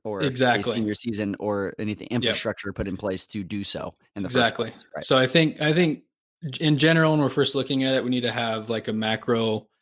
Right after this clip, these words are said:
Speaker 2: understanding of why they're making the decisions that they're making.
Speaker 1: Of course.
Speaker 2: Um, but that doesn't lessen the, the hit for,
Speaker 1: Yeah.
Speaker 2: you know, those people that, es-, especially, I mean, obviously being a baseball podcast,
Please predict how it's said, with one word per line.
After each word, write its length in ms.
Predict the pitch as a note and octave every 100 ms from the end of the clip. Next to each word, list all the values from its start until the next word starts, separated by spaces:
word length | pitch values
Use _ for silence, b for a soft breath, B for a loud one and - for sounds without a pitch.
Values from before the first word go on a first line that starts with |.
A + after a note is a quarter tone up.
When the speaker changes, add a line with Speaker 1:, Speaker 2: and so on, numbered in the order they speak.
| _ _ _
Speaker 2:
understanding 580 | C3 A#2+ A2+ C3 A#2+ A#2+
of 140 | A2+ G#2+
why 280 | A2 A2
they're 160 | A#2 A#2
making 360 | A2+ A2 A#2 A2+
the 100 | A2
decisions 520 | G#2+ B2 A#2 A2+ A2+
that 180 | A2 -
they're 120 | A2+
making. 420 | G#2+ A2+ F#3 G3 _ b b
Speaker 1:
Of 100 | A2
course. 180 | - B2
Speaker 2:
Um, 400 | A#2 A2+ A2+ - -
but 180 | C3+ C#3
that 180 | C3
doesn't 420 | C3+ C#3 B2+ B2+ B2+
lessen 640 | A#2+ B2 A2+ - A#2 A2+
the, 380 | A2+ A2 G#2 G2+ _
the 120 | A#2
hit 420 | A2+ D3 A#2 - - _
for, 360 | - B2 A#2 A2
Speaker 1:
Yeah. 140 | G#2+ E2+ _ _ _ -
Speaker 2:
you 80 |
know, 140 | B2 A2+
those 180 | A2+ -
people 360 | B2+ A#2 A#2+
that, 220 | A2+ A2 - -
es-, 140 | B2+ B2
especially, 800 | B2+ - C3+ - C3+ A#2+ A#2 -
I 80 | C3+
mean, 200 | A#2+ A#2
obviously 320 | A2+ A2+ -
being 140 | A#2+ A2
a 40 |
baseball 400 | G#2+ A2 - A2
podcast, 680 | - A2+ - A#2+ A2+ - -